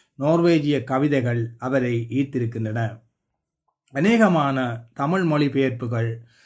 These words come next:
மூலமொழியிலிருந்து ஆங்கிலத்துக்கு மொழிபெயர்க்கப்பட்டு, ஆங்கிலம் வழியே தமிழுக்கு கிடைக்கின்றன. இதனால் மூலமொழியின் நேரடியான அனுபவத்துற்றலை இவை ப-, பிரதிபலிக்க தவறுகின்ற அபாயம் நேர்கிறது. மூலமொழியிலிருந்து ஆங்கிலத்துக்கு மொழிபெயர்ப்பவர்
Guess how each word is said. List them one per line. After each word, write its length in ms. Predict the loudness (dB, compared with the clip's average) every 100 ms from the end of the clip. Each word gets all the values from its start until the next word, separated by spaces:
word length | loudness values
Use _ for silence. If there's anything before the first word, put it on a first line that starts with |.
| _ -2
மூலமொழியிலிருந்து 1000 | 4 6 6 6 4 4 0 -2 -2 0
ஆங்கிலத்துக்கு 680 | 2 2 2 0 -2 -8 -6
மொழிபெயர்க்கப்பட்டு, 1000 | -2 0 0 -2 -4 -4 -6 -6 -8 -10 _ _ -8
ஆங்கிலம் 400 | 0 4 6 4
வழியே 340 | 4 2 2 0
தமிழுக்கு 440 | -2 0 0 0
கிடைக்கின்றன. 840 | -4 -2 -2 -2 -2 -2 -2 -6 -14 _ _ _
இதனால் 580 | 0 4 6 4 0 -4
மூலமொழியின் 720 | 0 2 4 4 4 4 2
நேரடியான 760 | 0 2 2 4 4 4 2 2
அனுபவத்துற்றலை 920 | 0 -2 -2 -4 -4 -2 -2 -2 -6
இவை 280 | -2 0 0
ப-, 260 | -2 -6 -4
பிரதிபலிக்க 640 | 0 2 4 4 2 0 0
தவறுகின்ற 680 | 2 2 0 -2 -2 -4 -4
அபாயம் 560 | -2 2 2 2 0
நேர்கிறது. 520 | -2 -4 -4 -4 -4 -8 -12 _ _ _ _ -6
மூலமொழியிலிருந்து 840 | 2 6 8 6 6 4 2 2 2
ஆங்கிலத்துக்கு 960 | 2 2 2 0 -2 -8 -4 -6 -6 -10
மொழிபெயர்ப்பவர் 880 | -2 2 4 2 2 -2 -2 -2